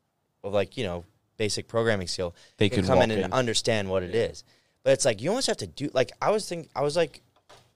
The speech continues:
Speaker 1: you know, I was, uh, thinking today, I'm like, you know, if I go over and replace that bathroom fan, there's a set of procedures there, right? There's, like, a little note you should know about, like, how did, how far to dig in with, like, uh, you know, if you have to cut a hole with a drywall, like, you don't wanna go,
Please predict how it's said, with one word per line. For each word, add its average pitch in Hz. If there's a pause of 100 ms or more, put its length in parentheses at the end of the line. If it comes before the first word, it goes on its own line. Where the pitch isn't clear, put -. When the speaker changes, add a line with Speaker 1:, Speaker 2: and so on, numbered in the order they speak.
(260)
Speaker 1:
you 151
know, 117
I 120
was, 147
uh, 147 (280)
thinking 165
today, 165
I'm 95
like, 98
you 117
know, 110
if 104
I 113 (220)
go 123
over 123
and 110
replace 123
that 110
bathroom 117
fan, 104 (640)
there's 139
a 170
set 170
of 170
procedures 139
there, 82 (100)
right? 117 (800)
There's, 127
like, 131
a 127
little 143
note 143
you 104
should 95
know 92
about, 85
like, 90
how 113
did, 104
how 131
far 147
to 139
dig 131
in 143
with, 131
like, 123
uh, 127
you 120
know, 131
if 123
you 139
have 127
to 117
cut 131
a 123
hole 131
with 131
a 123
drywall, 117
like, 95
you 110
don't 127
wanna 135
go, 120